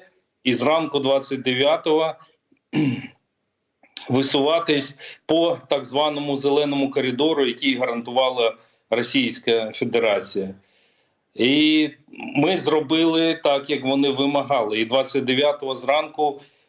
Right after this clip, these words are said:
ми вишукались дві колони, щоб висуватись з Іловайська по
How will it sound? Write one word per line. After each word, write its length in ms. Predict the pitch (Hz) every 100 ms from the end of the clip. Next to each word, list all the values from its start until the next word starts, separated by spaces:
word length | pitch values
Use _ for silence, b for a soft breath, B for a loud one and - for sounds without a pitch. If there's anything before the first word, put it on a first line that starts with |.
| B -
ми 180 | 123
вишукались 640 | 139 156 151 - 139 135 123
дві 200 | 135 139
колони, 680 | 135 135 135 156 170 170 170 - _ 110
щоб 260 | 120 147 131
висуватись 840 | 127 127 139 143 139 131 120 - b b b _
з 100 | 110
Іловайська 640 | 131 131 135 151 - - 139
по 500 | - 143 135 127